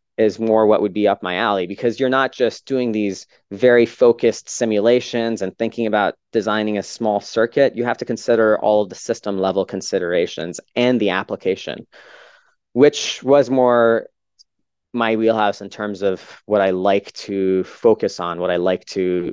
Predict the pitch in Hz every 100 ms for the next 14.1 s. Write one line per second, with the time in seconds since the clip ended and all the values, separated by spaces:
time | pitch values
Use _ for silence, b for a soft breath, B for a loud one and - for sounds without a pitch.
0 | - 127 113 95 95 104 90 - 104 95
1 | 87 - 104 98 87 78 80 90 92 -
2 | 92 85 80 _ _ - - - 107 92
3 | - 95 87 87 92 85 85 78 76 110
4 | 104 104 98 92 90 - _ _ _ 90
5 | 87 90 82 82 - 92 - 87 - 78
6 | 80 b b - 87 80 90 85 80 87
7 | 82 78 - b b b b _ _ _
8 | _ _ _ - - 139 127 120 - _
9 | _ _ _ _ - 147 170 175 185 190
10 | 170 139 135 131 131 151 165 185 165 151
11 | 147 - 165 135 110 147 139 135 135 117
12 | - - 113 120 147 131 131 117 131 135
13 | 139 - 143 - 113 98 101 110 110 101